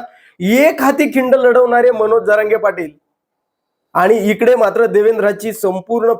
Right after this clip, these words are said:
फौज तुटून पडली आहे. आणि ही फौज म्हणजे कोण आहे हो?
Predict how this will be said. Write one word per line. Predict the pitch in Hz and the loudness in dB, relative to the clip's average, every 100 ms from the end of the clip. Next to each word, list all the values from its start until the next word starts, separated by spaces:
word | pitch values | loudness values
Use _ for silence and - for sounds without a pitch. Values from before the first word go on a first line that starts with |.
| - | -4
फौज | 185 220 196 196 | 0 2 0 -4
तुटून | 202 214 | -2 -2
पडली | 208 190 151 | 0 -2 -2
आहे. | 107 _ _ _ _ _ _ _ _ _ - | -8 _ _ _ _ _ _ _ _ _ -20
आणि | - 226 302 | -6 -2 2
ही | 277 233 294 311 311 | 2 2 2 -2 -2
फौज | 220 285 320 | 0 0 0
म्हणजे | 320 320 | 0 0
कोण | 254 233 | 0 0
आहे | 226 | 2
हो? | 202 170 | 0 -2